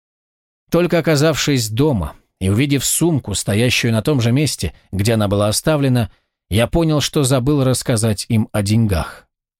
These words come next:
Клянусь, я не сомневался, что полицейские обыскали дом. Сперва я был целиком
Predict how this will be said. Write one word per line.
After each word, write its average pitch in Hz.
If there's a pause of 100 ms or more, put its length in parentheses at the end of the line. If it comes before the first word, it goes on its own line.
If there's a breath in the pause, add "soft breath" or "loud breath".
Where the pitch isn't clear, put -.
(540)
Клянусь, 143
я 127
не 135
сомневался, 143
что -
полицейские 131
обыскали 127
дом. 139 (400)
Сперва 131
я 127
был 123
целиком 127